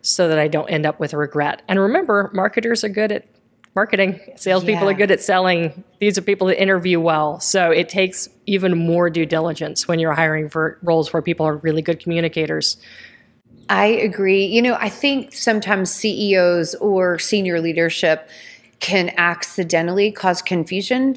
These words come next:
Speaker 2: for people, um, and set them up for failure. And by all means, not intentionally. But we've talked about this on a previous show where it's, you can't say, "We want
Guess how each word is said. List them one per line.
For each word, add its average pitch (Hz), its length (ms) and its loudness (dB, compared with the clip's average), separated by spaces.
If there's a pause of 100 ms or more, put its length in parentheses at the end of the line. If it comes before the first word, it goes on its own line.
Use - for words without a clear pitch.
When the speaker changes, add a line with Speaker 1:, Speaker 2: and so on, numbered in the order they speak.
Speaker 2:
for 262 160 0
people, 277 640 -2
um, 175 640 2
and 175 120 2
set 175 200 0
them 185 160 -2
up - 140 -4
for 175 180 -4
failure. 180 500 -2
And 180 400 -4
by 180 180 2
all 180 160 0
means, 175 300 -6
not 170 180 -2
intentionally. 170 680 -4 (340)
But 185 180 2
we've 220 140 0
talked 233 240 -2
about 175 180 2
this 170 200 -2
on 160 80 -2
a 147 40 -6
previous 175 380 -2
show 156 280 2
where 160 380 0 (380)
it's, - 240 0
you 208 140 0
can't 262 340 0
say, 165 640 2 (280)
"We 190 120 0
want 180 480 0